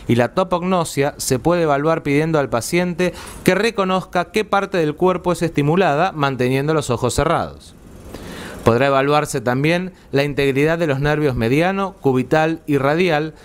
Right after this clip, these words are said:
con el objeto de detectar patologías que los afecten. En relación al compromiso del nervio cubital, el que atraviesa desde el antebrazo a la mano a través del canal cubital o de Guyon, puede alterar la sensibilidad de los dedos meñique y anular.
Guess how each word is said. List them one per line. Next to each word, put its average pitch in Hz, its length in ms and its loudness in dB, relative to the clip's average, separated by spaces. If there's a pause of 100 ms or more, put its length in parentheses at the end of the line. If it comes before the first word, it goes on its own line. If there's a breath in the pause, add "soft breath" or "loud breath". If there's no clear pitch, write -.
(180 loud breath)
con 156 120 2
el 156 60 4
objeto 190 460 0
de 165 220 0
detectar 185 580 0
patologías 151 580 0
que 139 100 -4
los 127 140 0
afecten. 87 600 -4 (480)
En 131 80 0
relación 143 400 0
al 202 140 0
compromiso 156 520 0
del 151 120 0
nervio 165 280 2
cubital, 131 640 0
el 127 180 -2
que 127 140 0
atraviesa 156 840 0
desde 120 320 0
el 120 80 0
antebrazo 127 520 0
a 143 40 0
la 127 100 0
mano 139 320 0
a 113 80 0
través 127 300 0
del 135 160 0
canal 131 320 0
cubital 131 540 2
o 110 120 -2
de 113 80 2
Guyon, 139 540 0 (960 loud breath)
puede 180 200 4
alterar 156 400 0
la 165 140 0
sensibilidad 160 640 0
de 156 140 0
los 135 100 0
dedos 156 240 2
meñique 143 480 0
y 143 80 0
anular. 131 480 0